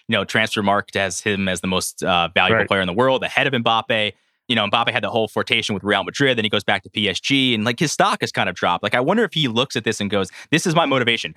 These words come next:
Speaker 1: Erling Haaland is not in the tournament. He's gonna be off for a month. The, the, the lights are gonna be on me. Like, this is ready. This is the time for me to reclaim my throne as, like, the golden boy, as the guy that everybody wants." Like, that's the only thing I could think of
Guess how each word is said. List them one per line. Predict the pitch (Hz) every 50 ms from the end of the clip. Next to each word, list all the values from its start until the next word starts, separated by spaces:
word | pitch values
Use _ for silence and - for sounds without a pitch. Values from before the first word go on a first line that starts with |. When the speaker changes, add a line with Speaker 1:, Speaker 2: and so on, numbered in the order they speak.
| - - - -
Speaker 1:
Erling | 151 151 160 165
Haaland | 151 156 160 160 160 160 151
is | 123 -
not | 107 113 131 151 175
in | 165
the | 151
tournament. | - 170 156 156 151 147 147 - -
He's | 120 -
gonna | - 123
be | 113 104
off | 107 127 151 -
for | - 156 139
a |
month. | 123 127 131 135 139 131 -
The, | - 107 104 -
the, | - 123 113
the | 98 - 110
lights | 98 104 127 156 156 -
are | 147
gonna | 135 147 143
be | 131 127 127 127
on | 123 113 107
me. | 107 120 127
Like, | 123 123 -
this | - 131 -
is | 143 127 - 117 - -
ready. | 110 117 127 131 127 120
This | 131 -
is | - 123
the | 123
time | - - 131 127
for | 120
me | 110 127 127
to | 107
reclaim | 95 90 107 120 123 117 - - 127 127 117
my | 107 101 90
throne | - - 95 101 107 117 131 143 160 - - - - - -
as, | - 120 113
like, | 127 117 113
the | - 117 123 131
golden | 117 113 101 117 123 131 123
boy, | 123 123 127 127
as | 123 110
the | - 104
guy | 101 98 107 104
that | 107 107
everybody | 107 107 113 104 98
wants." | 95 95 101 120 147 - -
Like, | 120 139 135
that's | 147 180 -
the | 190 160
only | - 135 156 185 208 214
thing | 180 - 156 143
I | 135 120
could | - - 98
think | 104 113 131 -
of | 151 156 156 151